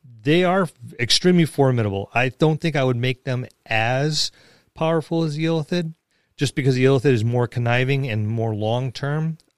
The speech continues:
uh, in their plans and are considerably more intelligent, where these creatures are, although intelligent, um, are at odds with themselves as well as everything else. So probably just below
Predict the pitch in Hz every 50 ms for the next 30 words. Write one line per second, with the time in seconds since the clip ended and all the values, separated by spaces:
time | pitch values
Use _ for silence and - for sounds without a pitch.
0 | - 117 107 104 101 98 101 101 - - - - - - - 120 120 120 113 107
1 | 104 - - - 117 120 135 160 185 202 190 - - - _ _ _ _ _ _
2 | _ _ _ - 127 127 131 127 117 - - 135 110 - 139 127 110 113 113 107
3 | 101 98 98 101 - 139 165 170 156 113 98 104 - - _ 117 110 101 98 98
4 | 101 113 120 117 110 - - 120 113 - - 117 113 110 107 104 113 - 120 123
5 | 127 127 127 120 - 123 127 127 117 120 110 104 101 98 95 - 170 196 208 196
6 | 147 113 117 113 110 104 - _ _ _ 110 107 107 107 104 107 104 104 104 104
7 | 101 107 120 - - 123 123 127 123 117 101 127 127 131 127 110 110 107 107 -
8 | 117 101 95 90 - - - - 156 143 107 90 85 85 90 87 - - - -
9 | _ _ _ _ _ _ _ _ _ _ 110 107 95 98 98 110 107 104 101 101
10 | 92 107 107 95 98 90 95 95 110 113 101 87 87 - - - - 120 113 110
11 | 110 107 104 101 98 - _ _ _ _ - - - - - - 190 196 180 180
12 | 151 160 - - - 143 131 131 143 175 196 185